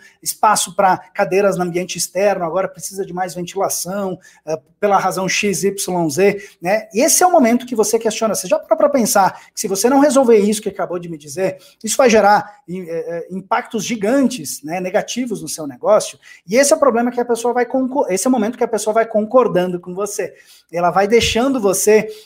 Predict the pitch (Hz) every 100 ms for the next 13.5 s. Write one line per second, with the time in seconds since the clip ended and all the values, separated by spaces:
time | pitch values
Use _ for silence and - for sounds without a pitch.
0 | _ 202 226 233 254 247 208 196 202 202
1 | 202 - _ 220 226 226 262 185 208 220
2 | 214 - 185 170 - 175 214 220 - 262
3 | 302 - - 269 269 339 262 262 214 240
4 | - - _ _ _ _ _ 196 240 302
5 | 277 208 151 - - 180 - 226 185 247
6 | 247 240 226 226 - 214 220 233 170 240
7 | - - 185 262 262 262 247 294 262 208
8 | 156 135 - - - 247 269 247 285 330
9 | 233 240 226 247 285 208 180 180 175 180
10 | 226 190 160 202 214 - 226 - 190 170
11 | 220 180 151 175 175 - - 220 233 240
12 | 214 208 202 185 302 - 320 - 285 285
13 | 285 156 208 220 202